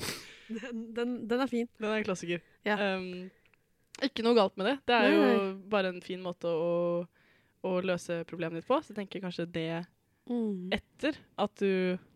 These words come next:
Speaker 2: har lagt inn kortet på butikken.
Speaker 1: Ja, og
Speaker 2: Nei,
Speaker 1: da får du
Speaker 2: feil.
Speaker 1: også, <laughs> ja.
Speaker 2: <laughs> Hjemme.
Speaker 1: Ja. Da får du også et, eh, litt avstand proble-, på problemet ditt da, når du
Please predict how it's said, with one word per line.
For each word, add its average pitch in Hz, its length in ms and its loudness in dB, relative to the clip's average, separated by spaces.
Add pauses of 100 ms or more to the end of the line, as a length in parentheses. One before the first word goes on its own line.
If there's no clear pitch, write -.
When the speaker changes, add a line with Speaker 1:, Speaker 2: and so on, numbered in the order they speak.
(140)
Speaker 2:
har 190 80 0
lagt 185 180 -2
inn 160 80 -2
kortet 156 540 -4
på - 100 -6
butikken. 160 320 -6 (220)
Speaker 1:
Ja, 233 140 2 (100)
og - 20 -6
Speaker 2:
Nei, 185 120 4
Speaker 1:
da 247 80 6
får 240 240 6
du 247 80 12
Speaker 2:
feil. - 20 10
Speaker 1:
også, 233 220 4 (200)
<laughs> - 140 4
ja. 262 140 10
Speaker 2:
<laughs> 202 100 4
Hjemme. 180 220 0 (140)
Speaker 1:
Ja. 247 200 4 (640)
Da 247 100 8
får 233 120 8
du 240 80 12
også 233 160 6
et, - 160 -2
eh, 214 560 4 (500)
litt 240 180 4
avstand 202 460 4
proble-, 208 500 4
på 233 140 8 (180)
problemet 208 380 2
ditt 247 160 4
da, 220 60 6 (160)
når 220 180 6
du 214 40 10